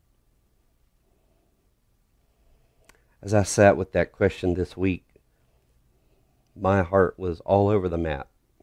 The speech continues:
I found myself not able to answer him. I, you know, if Jesus asked me something like that, I'm sure my first response would be, uh,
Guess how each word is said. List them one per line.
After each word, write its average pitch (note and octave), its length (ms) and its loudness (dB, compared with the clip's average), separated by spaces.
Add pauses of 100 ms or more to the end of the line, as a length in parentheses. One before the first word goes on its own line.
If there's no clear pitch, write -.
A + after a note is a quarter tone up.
(680)
I G2 100 2
found G2+ 360 4
myself F2 500 -2 (600)
not F#2 420 2
able F2 320 -4
to - 140 -10
answer E2 420 -6
him. D2 260 -12 (1400)
I, F#2 300 0
you G2+ 140 -2
know, D#2+ 180 -2 (320)
if G2 180 -6
Jesus G#2 380 -2
asked F#2+ 340 0
me F#2+ 140 -2
something F#2 340 -4
like F2 220 0
that, E2+ 320 -2
I'm F#2 100 -10
sure A2 280 4
my F#2 140 4
first F#2+ 340 -6
response F2 500 -4
would D#2+ 120 -12
be, E2+ 240 -12 (680)
uh, F2+ 460 4